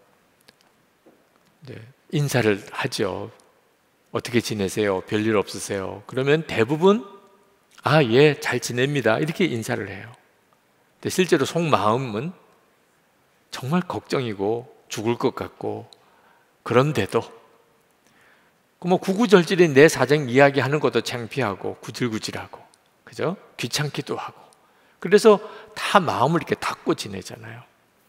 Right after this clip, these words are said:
문제는 예수님께도 그렇게 한다는 거예요.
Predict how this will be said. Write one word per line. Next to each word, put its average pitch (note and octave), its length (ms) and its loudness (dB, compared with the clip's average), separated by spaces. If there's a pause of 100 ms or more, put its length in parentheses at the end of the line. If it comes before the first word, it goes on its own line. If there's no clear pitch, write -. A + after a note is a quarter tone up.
(300)
문제는 D#3+ 640 0 (460)
예수님께도 G#3 800 2
그렇게 C3+ 320 -6
한다는 G2+ 400 -8
거예요. G#2 240 -20